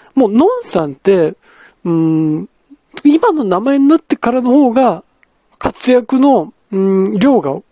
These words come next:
多いと思うんですよ。うーん、まあ、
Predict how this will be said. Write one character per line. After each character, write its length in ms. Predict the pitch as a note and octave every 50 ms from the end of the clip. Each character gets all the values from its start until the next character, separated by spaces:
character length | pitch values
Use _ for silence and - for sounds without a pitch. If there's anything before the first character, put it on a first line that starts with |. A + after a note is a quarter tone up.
| -
多 220 | B3+ C#4 D4+ E4 B3
い 60 | E3
と 120 | - -
思 200 | D3+ D3+ D#3 E3+
う 120 | D#3+ D3+ D3
ん 20 | D#3 - _ _ -
で 100 | E3 C#3+
す 160 | - - E3
よ。 100 | D#3 - - - - - - - - - - - _ -
う 40 | E3
ー 40 | E3 E3 E3 E3 D#3+ D#3+ D#3+ D#3+ D#3+ D#3 D#3+ D#3+ D#3+ D#3 D#3 E3+
ん、 80 | G3+ - _ _ -
ま 180 | A#3+ A#3+ - -
あ、 160 | - - -